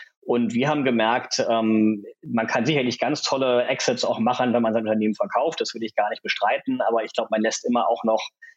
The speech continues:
letztlich, äh, Wert auf, auf der Straße liegen, wenn man nicht einfach noch ein bisschen länger dabei bleibt und das auch selbst monetarisiert. Und derzeit sind eben die Bewertungen,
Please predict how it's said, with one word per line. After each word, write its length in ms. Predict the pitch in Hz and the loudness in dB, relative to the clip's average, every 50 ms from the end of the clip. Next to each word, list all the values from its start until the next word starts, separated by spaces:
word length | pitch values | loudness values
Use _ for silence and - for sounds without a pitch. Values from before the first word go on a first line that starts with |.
| _ _ _ _ | _ _ _ _
letztlich, 580 | 117 120 120 - - 120 113 110 104 - - 123 | -2 -2 -2 -2 0 0 0 0 0 0 0 2
äh, 420 | 117 107 107 107 104 104 101 92 | 2 4 4 4 4 2 2 2
Wert 300 | 104 107 113 120 120 104 | 2 2 2 0 0 2
auf, 300 | 117 113 107 - - - | 0 0 0 -2 -6 -2
auf 180 | - 110 110 - | -2 -2 0 0
der 120 | 123 110 | 0 -2
Straße 380 | - - 110 107 117 113 - 113 | 0 0 2 0 2 2 2 2
liegen, 300 | 107 117 120 123 127 113 | 2 2 2 2 2 2
wenn 80 | 117 | 2
man 120 | 113 107 110 | 2 2 0
nicht 120 | 104 - | 0 0
einfach 160 | 104 107 113 | 0 0 2
noch 140 | 113 110 110 | 2 2 2
ein 60 | 107 | 2
bisschen 240 | 120 120 - 127 110 | 0 2 2 2 2
länger 200 | 110 117 120 120 | 2 2 2 2
dabei 320 | 117 110 113 107 110 117 | 2 2 2 2 0 0
bleibt 440 | 113 113 110 107 110 110 107 - - | 0 0 0 0 0 0 -2 -6 -12
und 180 | - 110 107 107 | -14 -10 -6 -6
das 100 | 110 - | -2 0
auch 120 | 107 101 | -2 -2
selbst 340 | - 104 107 113 - - - | 0 -2 -2 -2 -4 -2 -2
monetarisiert. 600 | 117 123 117 123 117 123 113 107 123 123 123 123 - _ - - - - _ _ _ | -2 -2 0 0 0 0 0 0 0 -2 -2 -4 -8 _ -20 -20 -20 -20 _ _ _
Und 220 | - 120 113 104 101 | -2 0 0 2 0
derzeit 340 | 104 113 - - 120 107 | 0 -2 0 0 -2 0
sind 180 | - 123 113 107 | 0 -2 0 0
eben 180 | 110 110 113 107 | 0 0 2 2
die 80 | 110 | 4
Bewertungen, 720 | 101 101 104 95 101 110 - 120 113 117 117 95 87 - | 4 4 4 2 2 2 2 2 2 2 2 0 -2 -6